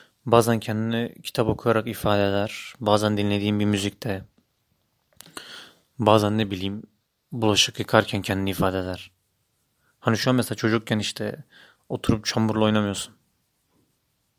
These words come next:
Ya da oturup işte karıncaları falan izlemiyorsun. Ama işte kendini değişmez ve belli kalıplar doğrultusunda ifade edersen, üstüne dar gelen gömlek gibi sıkar seni.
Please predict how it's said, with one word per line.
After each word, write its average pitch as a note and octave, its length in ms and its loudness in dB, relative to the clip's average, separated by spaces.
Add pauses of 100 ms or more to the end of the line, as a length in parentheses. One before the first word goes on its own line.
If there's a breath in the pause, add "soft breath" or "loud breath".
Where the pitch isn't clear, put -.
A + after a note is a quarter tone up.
(320)
Ya A2+ 80 -6
da G#2 80 -4
oturup G#2 260 2
işte - 120 -6
karıncaları G2+ 540 0
falan G#2+ 220 -2
izlemiyorsun. G2+ 520 -4 (1600 loud breath)
Ama A#2+ 160 2
işte A2 220 -2
kendini G#2 400 -2
değişmez G#2 580 0
ve G2+ 360 -2
belli G#2 520 -2 (960)
kalıplar A2 500 2
doğrultusunda G#2+ 520 -2
ifade G#2+ 300 -2
edersen, A#2 420 -6 (1800 loud breath)
üstüne A2+ 340 2
dar A2+ 160 8
gelen G#2+ 280 0
gömlek A2 360 -2
gibi A2+ 160 -6
sıkar - 280 -6
seni. F#2+ 300 -8